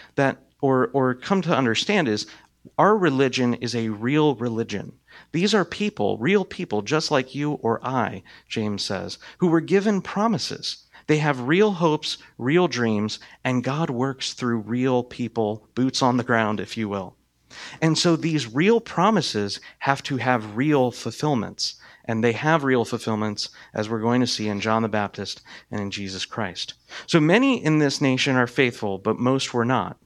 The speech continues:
And so the, the understanding of that is that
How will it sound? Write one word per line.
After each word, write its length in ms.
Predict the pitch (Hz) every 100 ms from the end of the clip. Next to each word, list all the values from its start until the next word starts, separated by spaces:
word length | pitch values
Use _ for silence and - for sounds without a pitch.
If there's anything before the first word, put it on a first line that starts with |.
| _ - - -
And 160 | 151
so 380 | 151 180 160 151 -
the, 280 | 127 139 - -
the 320 | 139 131 131 -
understanding 800 | 175 214 208 - 196 214 131 113
of 240 | - 107
that 360 | 120 110 110 - - -
is 160 | 127 117
that 300 | 135 -